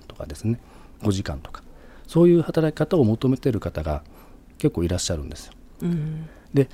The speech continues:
Speaker 1: ただ、経営者の方が、あの、そういう働き方だとちょっと、うちでは雇えないんだよねっていう方がまだまだ多いので、そのあたりは、
Speaker 2: うんうん。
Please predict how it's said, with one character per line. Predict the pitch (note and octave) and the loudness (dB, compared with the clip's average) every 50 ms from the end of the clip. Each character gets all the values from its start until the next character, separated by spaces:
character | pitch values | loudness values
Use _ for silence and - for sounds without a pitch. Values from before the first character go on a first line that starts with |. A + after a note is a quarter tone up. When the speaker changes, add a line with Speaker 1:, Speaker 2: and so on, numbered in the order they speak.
| - - - | -12 -18 -8
Speaker 1:
た | - F3 F3+ | -2 0 2
だ、 | F3+ E3+ C3+ - - - - - - - - - - - - - - - - - - - | 2 2 0 -2 -6 -14 -20 -20 -20 -20 -20 -20 -20 -20 -20 -20 -20 -20 -20 -20 -20 -6
経 | - - D#3 D#3+ | 0 2 4 4
営 | D3+ | 4
者 | - C#3 | 4 4
の | B2 G2 | 2 2
方 | - F#2 - E2 D#2 | 2 -2 -2 -2 0
が、 | E2 G2 F#2 E2 - - - - | 0 0 0 -2 -4 -10 -14 -8
あ | - E2+ | -4 -2
の、 | E2+ D#2 D2+ D2 C#2+ D2 | -2 -2 -2 -2 -4 -4
そ | - - G#2 | -4 -2 0
う | G2 | 0
い | |
う | F#2 | 0
働 | F2+ - - F#2 F#2 F2 | -2 -2 -2 -2 -2 -2
き | - | -4
方 | E2+ - F2 F2 F2 E2 E2+ | -6 -4 -2 -2 -2 -2 -2
だ | E2 | -4
と | - D2 | -6 -8
ち | - D#2 | -10 -12
ょ | |
っ | - - | -12 -8
と、 | - C2+ B1 A1+ - - - - - - - - - - - - - | -8 -8 -8 -8 -12 -18 -20 -20 -20 -20 -20 -20 -20 -20 -16 -10 -8
う | - | -8
ち | - - - E2+ | -6 -4 0 0
で | E2+ E2+ | 2 2
は | D2 D2 D2 C#2+ C#2 C2+ C2+ C2+ C2+ C2 C2+ C#2+ | 2 2 0 0 -2 -4 -4 -6 -6 -8 -8 -6
雇 | D2 D2+ D#2 - F#2+ G2 | -4 -4 -2 0 0 2
え | |
な | G2 G2+ | 2 2
い | G2+ G2+ | 2 0
ん | E2 | 0
だ | D2 C#2+ | -2 -2
よ | C#2 | -2
ね | D2 F2 A2+ B2+ | -2 0 0 0
っ | |
て | - - - - E2 | -2 -4 -6 -4 -2
い | D#2 C#2+ C#2 C2 C2+ C2 C2+ | -2 -2 -2 -4 -6 -8 -10
う | C#2 | -10
方 | - - - D#2 D2+ | -8 -8 -6 -4 -2
が | D#2 | -2
ま | D#2 E2 E2 | -2 -2 -2
だ | F2 E2 | -2 -2
ま | D2 C#2+ | -4 -4
だ | C#2+ - | -4 -2
多 | F#2+ F2+ F2 D#2+ | 0 0 0 0
い | C#2+ | -2
の | C#2+ C#2+ D2 | -6 -6 -4
で、 | - E2+ D2 | -4 -4 -4
そ | - - B2 | -4 -4 -2
の | C3+ C#3+ | 0 0
あ | G#3 | 2
た | F#3 - | 2 2
り | - F2+ F#2 | 2 2 2
は、 | A#2+ B2+ B2 | 4 4 2
Speaker 2:
う | A#2+ | 2
ん | |
う | |
ん。 | - | 0